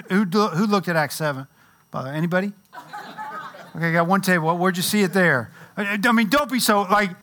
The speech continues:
any thoughts? So many, many references in that section. If you can't find them in that section, you're not looking very far because there's so many of them. Um, but what I want you to see is the repetition of the mindset.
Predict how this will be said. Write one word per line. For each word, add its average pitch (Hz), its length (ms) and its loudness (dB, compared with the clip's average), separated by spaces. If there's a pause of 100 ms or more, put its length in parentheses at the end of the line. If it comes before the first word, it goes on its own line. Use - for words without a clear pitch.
(140)
any 180 180 0
thoughts? 196 500 2 (140)
So 175 340 -4
many, 202 480 4
many 180 300 2
references 147 760 -2
in 143 80 -4
that 143 220 -2
section. 151 340 -4
If 127 100 -8
you 160 80 -4
can't 185 240 2
find 185 180 2
them 175 80 0
in 165 40 0
that 170 160 2
section, 151 280 -6
you're 151 60 -4
not 156 160 2
looking 151 200 -4
very 139 160 -4
far 123 340 -8
because 135 440 -6 (360)
there's 165 260 0
so 185 160 2
many 175 340 4
of 135 180 0
them. 127 280 -8 (720)
Um, 139 340 -12 (220)
but 190 180 -2 (100)
what 196 160 0
I 196 80 4
want 226 260 0
you 226 60 -2
to 208 120 2
see 233 340 0
is 190 140 0
the 180 80 -2
repetition 196 800 -2
of 170 100 -4
the 160 80 -4
mindset. 151 720 -2